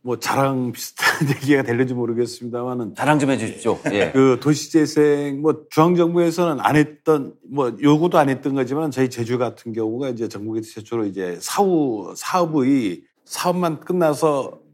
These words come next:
Speaker 1: 끝나면 끝이다 아니라 이거를 어떻게 사후적으로도 관리를 했고 또 지속하다 보면은 좀 모자란 부분들이 좀 있거든요. 그러면은 그런 모-, 모자란 부분들을 좀 보완도 하고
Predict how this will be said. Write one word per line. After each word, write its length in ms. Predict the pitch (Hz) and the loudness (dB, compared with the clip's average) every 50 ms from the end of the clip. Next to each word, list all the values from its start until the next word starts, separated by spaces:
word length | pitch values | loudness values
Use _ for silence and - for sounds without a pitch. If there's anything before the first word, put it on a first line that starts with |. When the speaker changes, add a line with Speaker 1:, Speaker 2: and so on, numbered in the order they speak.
| _ _ _ | _ _ _
Speaker 1:
끝나면 380 | - 175 180 170 165 180 175 | -6 -2 -2 0 0 0 2
끝이다 320 | 156 185 165 - - - 156 | 2 2 0 2 0 0 0
아니라 380 | 135 117 110 107 113 131 143 131 | 2 0 0 2 2 2 2 2
이거를 320 | 113 110 110 127 151 170 | 0 0 0 2 2 2
어떻게 320 | 165 139 117 147 123 139 151 | 0 -2 -4 -8 -10 -10 -10
사후적으로도 960 | - - - - 175 180 165 170 160 143 139 147 147 131 151 165 156 151 151 | -10 -10 -6 -4 -2 -2 -2 -2 -4 -4 -4 -4 -4 -2 -4 -4 -4 -6 -10
관리를 380 | - - 107 117 127 127 117 107 | -10 -8 -6 -6 -4 -6 -6 -6
했고 520 | 107 107 104 - - 143 151 151 143 - - | -8 -10 -10 -6 -4 -4 -2 -4 -4 -8 -12
또 220 | _ 139 131 127 120 | _ -10 -10 -10 -8
지속하다 840 | - - - - - - - - - _ _ - - - - 202 180 | -10 -8 -8 -8 -10 -12 -16 -20 -20 _ _ -14 -12 0 2 2 4
보면은 500 | 170 160 147 147 165 180 151 113 110 110 - _ _ _ _ _ _ _ _ _ _ | 4 2 2 2 0 0 -2 -4 -6 -12 -16 _ _ _ _ _ _ _ _ _ _
좀 280 | - - 160 165 127 85 90 95 92 | -16 -14 -14 -14 -16 -16 -18 -12 -6
모자란 380 | 98 120 117 123 131 139 143 131 | -4 -2 0 0 0 0 0 0
부분들이 320 | 117 110 104 104 127 170 | -2 -2 -2 -2 -2 -2
좀 120 | 214 226 196 | 0 0 -2
있거든요. 680 | - - 104 98 - 85 82 98 113 113 90 80 - | -2 -2 -4 -4 -4 -6 -8 -8 -8 -8 -8 -10 -10
그러면은 400 | - 104 110 104 110 117 120 107 | -6 -4 -4 -4 -2 -4 -6 -8
그런 400 | - 113 120 120 113 104 95 90 | -6 -4 -4 -4 -4 -6 -10 -12
모-, 140 | - 104 110 - _ _ | -16 -18 -18 -18 _ _
모자란 400 | 104 104 104 120 113 113 107 104 | -6 -4 -2 -2 -2 -2 -2 -4
부분들을 360 | 110 107 104 98 110 117 131 | -6 -6 -6 -6 -6 -6 -6
좀 180 | - 139 143 127 | -6 -8 -12 -12
보완도 380 | - 107 110 104 104 107 104 | -12 -8 -8 -8 -6 -6 -8
하고 560 | 104 107 - 113 104 - 110 104 98 85 - | -8 -8 -12 -14 -8 -6 -4 -4 -4 -6 -10